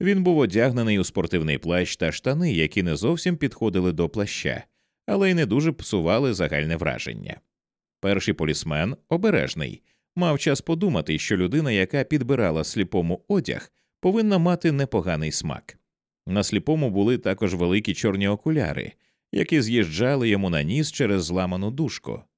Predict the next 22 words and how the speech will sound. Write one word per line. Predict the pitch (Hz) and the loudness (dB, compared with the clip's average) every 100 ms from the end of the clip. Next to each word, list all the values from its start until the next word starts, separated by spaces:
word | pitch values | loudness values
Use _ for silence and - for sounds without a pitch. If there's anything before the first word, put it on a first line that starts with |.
| _ _ _ _ | _ _ _ _
Це | 208 | -2
були | 185 175 175 170 | 2 4 6 4
не | 151 156 | 4 2
затемнені | 139 160 185 202 107 87 85 | 2 0 0 0 2 2 2
окуляри, | 85 - 156 113 73 73 - | 0 0 0 2 0 -2 0
а | 87 | 0
темні | 80 110 95 92 | 2 -2 0 -2
сонцезахисні, | - 95 104 107 110 165 - 113 69 | -2 -4 -2 -4 -2 -6 -4 -4 -4
типу | - 92 78 | -2 -2 -2
тих, | - 113 185 - _ _ _ | -2 -2 -2 -6 _ _ _
що | - | -2
носив | 196 165 208 175 | 0 0 0 2
людина-невидимка | 156 143 165 156 151 151 185 175 85 64 53 - _ _ - | 2 2 2 2 2 2 2 0 -2 -4 -6 -14 _ _ -4
з | 190 | 0
роману | 180 107 85 85 - | 2 2 2 0 0
Уелса. | 120 90 - - - - _ _ _ _ _ - | -2 -2 -4 -8 -8 -12 _ _ _ _ _ -6
Сліпий | - 170 247 226 | 0 2 2 0
тримав | 135 117 143 - | 2 2 0 0
обидві | 113 101 85 | 2 2 2
руки | 82 76 151 | 2 2 0
простягнутими | 156 117 - 107 92 95 104 92 | 2 0 0 -2 0 -2 -2 -2
вперед. | - 139 90 - - | -2 -2 -2 -4 -10